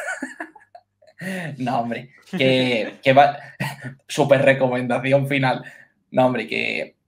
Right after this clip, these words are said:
que eso, que espero que esto os haya servido, esta charla os haya servido para los que estéis opositando o tengáis exámenes. Seguro que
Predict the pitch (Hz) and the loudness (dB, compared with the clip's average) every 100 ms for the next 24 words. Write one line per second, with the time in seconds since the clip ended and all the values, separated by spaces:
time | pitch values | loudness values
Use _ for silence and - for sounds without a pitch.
0 | _ - 131 - - 113 107 98 - _ | _ 0 2 2 -2 -4 -6 -6 -10 _
1 | _ - - 139 147 131 117 - - 143 | _ -10 2 6 6 6 0 -6 -4 -4
2 | 143 117 - - 120 123 135 127 135 135 | -4 -10 -10 -6 -4 -4 -4 -6 -4 -6
3 | 127 127 - 127 120 120 135 127 131 127 | -6 -6 -4 -2 -2 -4 -6 -4 -2 -4
4 | 127 123 120 120 - - 127 131 135 131 | -4 -6 -6 -10 -14 -4 -2 0 0 2
5 | 131 131 117 113 113 117 110 117 117 123 | 4 4 2 -4 -8 -12 -6 -4 -4 -4
6 | 120 120 _ _ - - 131 147 175 160 | -6 -8 _ _ -12 2 4 6 4 0
7 | 120 120 120 123 120 117 - - | -2 -2 -4 -2 -4 -4 -8 -10